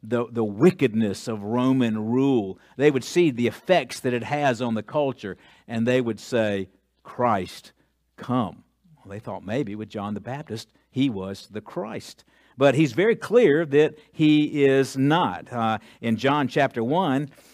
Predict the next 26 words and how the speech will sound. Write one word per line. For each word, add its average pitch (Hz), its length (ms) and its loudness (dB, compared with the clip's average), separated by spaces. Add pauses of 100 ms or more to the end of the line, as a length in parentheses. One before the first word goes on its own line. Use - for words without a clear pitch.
(280)
uh, 117 200 -2
we 120 140 0
understand, 131 560 -2
and 113 120 -2
it's 127 140 0
always 180 320 2
helpful 170 320 4
to 113 60 2
be 123 140 2
able 117 140 0
to 107 60 0
look 151 200 2
at - 100 -10
parallel 123 420 2
passages, 110 640 -4
and 117 80 -2
they 117 120 2
all, 143 340 0
uh, 113 200 -2
start 120 420 -2
Jesus' 110 480 -10 (200)
public 117 240 -6
ministry 120 360 -4
with 107 180 -8
this 101 140 -12
baptism. 107 600 -4